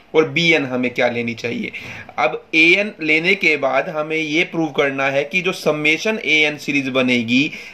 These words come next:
जितना भी अभी तक हमने पढ़ चुके हैं, हम, हम पढ़कर आए हैं, जितने भी हमने chapters किए हैं, उनमें से कोई भी test लगाकर, कोई भी condition लगाकर हम ये prove करने की कोशिश करेंगे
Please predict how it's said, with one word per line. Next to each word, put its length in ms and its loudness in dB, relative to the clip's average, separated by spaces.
जितना 400 0
भी 180 -6
अभी 260 -4
तक 200 -2
हमने 280 -2
पढ़ 280 0
चुके 280 -6
हैं, 260 0
हम, 340 -4
हम 180 -4
पढ़कर 400 0
आए 160 -2
हैं, 140 -4
जितने 280 -6
भी 100 -4
हमने 180 -4
chapters 460 -2
किए 240 -2
हैं, 220 -2
उनमें 320 0
से 120 0
कोई 360 2
भी 160 2
test 320 -2
लगाकर, 480 0
कोई 300 0
भी 120 -2
condition 480 -2
लगाकर 400 -2
हम 200 -4
ये 160 4
prove 220 -4
करने 360 2
की 80 -4
कोशिश 380 0
करेंगे 600 0